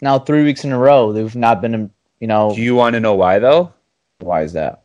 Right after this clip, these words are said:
Speaker 2: So the Lions have faced an eight-man box in high frequency this year. That's according to, uh,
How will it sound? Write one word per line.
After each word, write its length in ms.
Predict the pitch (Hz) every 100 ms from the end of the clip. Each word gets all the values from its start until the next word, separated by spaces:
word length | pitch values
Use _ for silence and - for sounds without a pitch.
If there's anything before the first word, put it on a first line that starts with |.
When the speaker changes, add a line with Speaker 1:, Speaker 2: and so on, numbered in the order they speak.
| _ _ _ _ _ _ _
Speaker 2:
So 180 | - 110
the 100 | 110
Lions 400 | 113 127 156 -
have 160 | 135 120
faced 440 | - 120 120 -
an 140 | 104 104
eight-man 640 | 110 131 113 120 120 117
box 420 | 110 101 113 -
in 160 | 104 98
high 240 | 107 110
frequency 640 | 107 110 104 104 92 98
this 260 | 87 87 -
year. 100 | 90
That's 200 | 98 113
according 340 | - 110 107
to, 280 | - 107 95
uh, 300 | 92 92 87